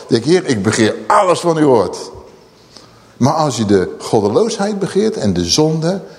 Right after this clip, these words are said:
en de, en de verkeerde dingen waarvan God zegt, "Dat is kwaad," je gaat het krijgen. Weet je het zeker? Je gaat het krijgen. Dat is een principe van de uitspraken van God.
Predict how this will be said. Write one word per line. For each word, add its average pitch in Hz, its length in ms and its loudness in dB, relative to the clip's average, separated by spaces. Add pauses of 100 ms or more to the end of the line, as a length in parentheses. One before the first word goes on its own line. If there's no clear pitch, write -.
en 110 180 0
de, 101 180 0 (200)
en 120 120 0
de 98 100 -2
verkeerde 135 480 2
dingen 185 280 2
waarvan 120 240 -2
God 165 160 0
zegt, 139 160 -2
"Dat 107 140 0
is - 200 -6
kwaad," 190 420 -2 (160)
je 110 120 2
gaat 269 380 -2
het - 140 0
krijgen. 233 600 0 (1400)
Weet 170 180 4
je 208 60 0
het 180 100 0
zeker? 254 360 0 (120)
Je 156 140 4
gaat 349 380 -2
het 311 140 -2
krijgen. 247 680 0 (920)
Dat 175 180 0
is 165 120 2
een 165 160 0
principe 175 800 4 (1000)
van 147 160 0
de 131 80 0
uitspraken 196 680 -2
van 160 160 -2
God. 95 260 -6